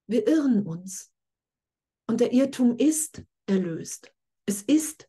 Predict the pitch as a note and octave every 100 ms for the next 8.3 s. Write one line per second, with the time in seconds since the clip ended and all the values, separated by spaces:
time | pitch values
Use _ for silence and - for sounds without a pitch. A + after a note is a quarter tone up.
0 | _ - A3 F#3 F3 - _ F#3+ E3+ C#3+
1 | - E3+ - - _ _ _ _ _ _
2 | A3+ G#3 B3 A#3+ G#3+ G#3+ B3 C#4 A3+ G#3
3 | G3+ G3 G3 G3+ G3+ G3+ A#3+ A3+ G3+ -
4 | A#3+ A3 D#3+ D3 D#3 E3 E3+ _ - A3
5 | A#3+ G#3 - A3 G#3+ G3+ G3+ A3 G#3+ G3+
6 | G3+ A3 - - - _ - - _ D#4
7 | C#4 F3 D#3+ E3 D#3 C#3 E3 C#3 D#3+ D3+
8 | - -